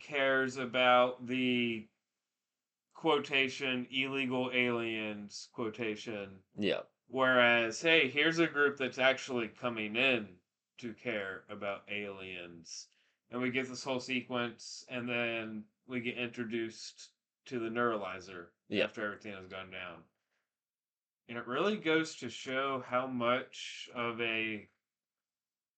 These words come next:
Speaker 1: I guess, quick thinking reflex needs to come into play
Speaker 2: Oh, yeah,
Speaker 1: to
Speaker 2: yeah.
Speaker 1: be an M I B agent, because,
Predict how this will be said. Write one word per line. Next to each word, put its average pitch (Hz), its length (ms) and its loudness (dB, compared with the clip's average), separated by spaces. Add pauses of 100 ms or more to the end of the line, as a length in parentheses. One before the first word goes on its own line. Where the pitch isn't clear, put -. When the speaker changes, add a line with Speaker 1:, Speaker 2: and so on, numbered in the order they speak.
(120)
Speaker 1:
I 120 80 -2
guess, - 540 -2 (340)
quick 160 320 0
thinking 147 560 -6
reflex 156 760 0
needs 147 220 -10
to 143 80 -12
come 160 180 -4
into 160 160 -6
play 175 400 2 (420)
Speaker 2:
Oh, 226 120 10
yeah, 143 220 12
Speaker 1:
to 127 60 10
Speaker 2:
yeah. 160 140 12
Speaker 1:
be 160 100 12
an 147 120 4
M 147 120 4
I 139 120 8
B 139 140 -2
agent, 160 480 4
because, 127 840 0